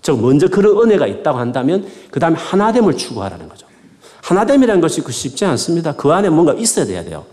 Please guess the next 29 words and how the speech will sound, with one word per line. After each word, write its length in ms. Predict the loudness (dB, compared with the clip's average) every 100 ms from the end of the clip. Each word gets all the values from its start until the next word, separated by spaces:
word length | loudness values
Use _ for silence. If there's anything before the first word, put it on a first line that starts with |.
| -20 _
뭔가, 240 | -8 -6 -8 -12
뭔가 300 | -6 -2 -2
나와야 360 | 0 0 0 0
되거든요. 480 | -4 -6 -8 -10 -12 -20 _ _ _ _ _
위로랑 580 | 0 2 4 2 0 -2 0
인카리지, 460 | 0 0 0 -2
아, 40 | -4 -8 -10
서로 220 | -6 -2
인카리하는 460 | 0 0 0 0 0
게 60 |
나와야 300 | -2 -2 -2
되고 360 | -4 -4 -4 -4 -12 -20 -20
막 280 | -14 -12 -10
사랑이 380 | -4 -2 0
나와야, 360 | 0 0 -2 -4 -10 -20 -20 -12
그 400 | -6 -4 -4 -6 -14 -20 -20 _ _ _ -8
위로하는 580 | 0 2 4 2 0 -2
것들이 220 | -2 -6
나와야 220 | -8 -6 -6
되는, 120 | -4
그것이 400 | -2 -2 -2 -2
어디서 320 | 0 0 0
나오느냐 320 | 0 -2 -4
하면 340 | -4 -4 -4 -8 -14 -20 -20 -12
his 340 | -4 -2 0 0
love, 360 | -4 -6 -10 -18 -20 _
from 300 | -4 -4 -2
his 200 | -6 -8
love, 320 | -14 -16